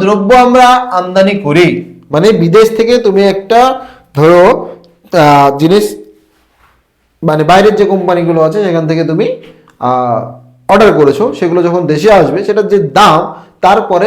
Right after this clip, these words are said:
একটা কিন্তু ট্যাক্স লাগে, তাই না? সেটাকে আমরা বলছি কাস্টম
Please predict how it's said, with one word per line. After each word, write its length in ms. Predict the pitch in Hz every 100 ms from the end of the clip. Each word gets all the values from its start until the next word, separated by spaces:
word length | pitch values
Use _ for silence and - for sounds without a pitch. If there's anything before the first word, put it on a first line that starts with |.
| 240
একটা 200 | - 202
কিন্তু 280 | 175 170 214
ট্যাক্স 340 | - 254 254 180
লাগে, 240 | 131 104 - - _
তাই 120 | - 294
না? 120 | 233 - -
সেটাকে 280 | 208 240 254
আমরা 220 | 214 185
বলছি 320 | - 196 202 254 - - -
কাস্টম 380 | 202 202 226